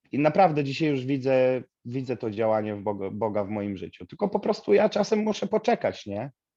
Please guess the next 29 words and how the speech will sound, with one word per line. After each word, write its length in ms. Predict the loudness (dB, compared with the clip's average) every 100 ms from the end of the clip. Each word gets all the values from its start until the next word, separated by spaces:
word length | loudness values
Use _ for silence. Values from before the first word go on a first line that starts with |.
| _ -2
A 80 |
jestem 280 | -2 0 4
bardzo 280 | 6 8 6
niecierpliwy. 680 | 2 0 0 0 0 2 2
Ja 100 | 0
bym 120 | -2
chciał, 260 | 0 0
żeby 200 | 0 -4
to 100 | -8
się 140 | -8 -10
wszystko 360 | -10 -6 2
u 60 | 4
mnie 180 | 4 4
działo 320 | 6 6 6
na 140 | 4
już, 380 | 2 0 -2 -8
nie? 340 | -16 -14 -14 -16 _ -20 -20 -20 -20 -16 -4
Żebym, 540 | 2 6 8 8 8 4 0 2
żebym 220 | 4 4
to 100 | 4
dostawał, 600 | 2 4 6 6 6 4
to, 360 | 4 4 2 -4
to, 100 | -6
to, 200 | -4 -4
czego 320 | -2 0 0
chcę 580 | -4 -10 0 0 0 -6
tak 160 | -14 -10
naprawdę. 640 | -10 -8 -10 -10 -18 -18 -18 -8
E, 380 | -2 0 0